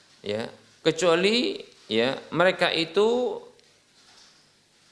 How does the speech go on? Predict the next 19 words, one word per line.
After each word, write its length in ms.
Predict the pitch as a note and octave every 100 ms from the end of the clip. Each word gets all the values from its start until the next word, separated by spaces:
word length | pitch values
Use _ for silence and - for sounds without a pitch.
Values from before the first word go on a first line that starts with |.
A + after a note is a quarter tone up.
| _ - - _ _ _ _ _ _ _ _ _ _ _ _ _ _ _ _
durhaka 640 | B2+ E3+ C#3+ F3 G3 A#3+ A#3
terhadap 400 | E3 F3+ F#3 -
perintah 320 | F#3+ F#3+ F#3+
Nabi 240 | G3 G#3
sallallahu 640 | G3+ G3 F3+ F#3 A3 G3 F3+
alaihi 160 | E3
wasallam, 320 | G#3+ F#3 D#3+
bahkan 320 | D#3 C#3+ G#3+ G3
mereka 320 | F3 F#3 F#3
melanggar 640 | D#3 D3 F#3 F#3+ G3+ -
larangan 400 | - D#3 F#3 F#3+
Nabi 240 | F#3+ G3 G#3
sallallahu 240 | E3 D#3+
alaihi 160 | D#3+ F#3
wasallam. 220 | D3+ F#2 - - - - -
Syaitan 520 | - D#3+ D#3+ F#3 F#3+
telah 240 | E3 E3+ E3
menipu 360 | D3+ E3 F#3 F3+
mereka 600 | E3+ D#3+ F#3+ F#3+ C#3 F2+